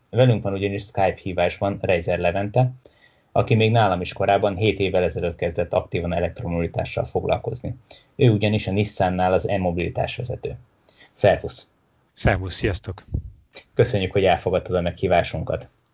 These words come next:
Speaker 1: A koronavírus járvány az utóbbi hónapokban elvonta a figyelmet egy másik krízisről, amire legalább annyira fontos megoldást találjunk, mint a betegségre.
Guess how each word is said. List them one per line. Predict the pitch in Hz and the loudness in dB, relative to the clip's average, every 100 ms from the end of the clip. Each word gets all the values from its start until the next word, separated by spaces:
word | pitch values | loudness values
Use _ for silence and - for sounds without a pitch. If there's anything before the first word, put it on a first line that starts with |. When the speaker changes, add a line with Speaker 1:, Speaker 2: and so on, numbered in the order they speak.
| _ _ _ | _ _ _
Speaker 1:
A | - | -6
koronavírus | - 175 135 101 98 101 113 | 4 6 6 4 2 0 4
járvány | 107 104 101 95 | 4 4 0 -2
az | 95 | -4
utóbbi | 123 120 92 92 | -4 -2 -2 -2
hónapokban | 87 104 92 - 87 98 98 | -6 -4 -4 -6 -4 -2 2
elvonta | 98 92 87 90 | 4 4 0 -6
a | 90 | -8
figyelmet | 104 90 87 85 98 | -6 -4 -2 -4 -4
egy | 92 | -2
másik | 95 90 - - | -2 -2 -6 -10
krízisről, | 95 85 92 - 101 104 107 | -8 -8 -8 -6 2 2 2
amire | 101 95 95 | -2 0 4
legalább | 107 98 90 87 | 4 6 4 4
annyira | 92 90 85 | 2 0 -4
fontos | - 92 87 - | -4 -6 -6 -8
megoldást | - 87 87 87 87 - | -6 -2 -2 -2 -6 -2
találjunk, | 92 92 92 85 | 2 2 2 -4
mint | 87 85 | -2 0
a | |
betegségre. | 85 - 80 - 73 78 - | 0 -2 -6 -4 -4 -4 -6